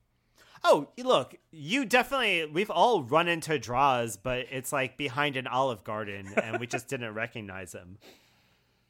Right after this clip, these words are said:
Speaker 1: But I, I'm not, it's not that, it's not that Draws is unbelievable as a drug dealer, it's that Draws is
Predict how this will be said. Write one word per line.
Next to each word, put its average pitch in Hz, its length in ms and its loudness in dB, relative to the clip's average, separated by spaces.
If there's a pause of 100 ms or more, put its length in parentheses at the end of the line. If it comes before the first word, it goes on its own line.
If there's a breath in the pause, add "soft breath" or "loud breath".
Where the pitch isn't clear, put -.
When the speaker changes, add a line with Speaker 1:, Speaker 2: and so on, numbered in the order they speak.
(280)
Speaker 1:
But 147 600 6 (140)
I, 175 160 -2
I'm 185 160 0
not, 220 220 2
it's 170 140 -2
not 180 160 -2
that, 170 320 2
it's 151 160 -8
not 208 140 -6
that 214 120 -4
Draws 147 300 -2
is 135 100 -10 (100)
unbelievable 127 960 -4
as 113 260 -4
a 107 80 -10
drug 113 340 -8
dealer, 160 500 -4
it's 127 200 -8
that 131 260 -2
Draws 135 280 -2
is 165 160 -10